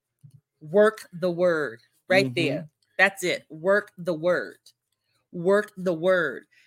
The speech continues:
Speaker 1: and believe. So when you believe something, you think it to be true. And I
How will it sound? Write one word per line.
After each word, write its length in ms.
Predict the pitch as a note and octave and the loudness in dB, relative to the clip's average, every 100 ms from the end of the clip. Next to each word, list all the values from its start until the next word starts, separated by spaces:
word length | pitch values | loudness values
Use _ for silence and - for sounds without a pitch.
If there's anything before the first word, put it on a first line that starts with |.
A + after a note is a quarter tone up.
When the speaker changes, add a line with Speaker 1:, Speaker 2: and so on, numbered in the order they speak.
| _ | _
Speaker 1:
and 180 | G3 F#3 | -2 0
believe. 680 | G3+ F#3+ G3 A#3 F#3+ D3 - _ - | 2 2 0 -2 -4 -6 -8 _ -6
So 180 | - A#3 | 0 2
when 220 | G#3+ A3 | 2 0
you 100 | A3 | -2
believe 480 | F#3 G#3+ G#3+ D4 F4 | 0 0 0 0 0
something, 400 | - G3+ F#3+ F#3+ | 0 -4 -2 -4
you 100 | G3 | -4
think 340 | - - C4 G#3+ | -6 -6 -4 -6
it 120 | G3 | -8
to 80 | F3 | -8
be 160 | E3+ | -8
true. 520 | - - A3+ G#3 C3+ - - - _ - | -10 -8 -4 -4 -4 -10 -20 -20 _ 2
And 140 | A3+ | 4
I 100 | G#3+ | 8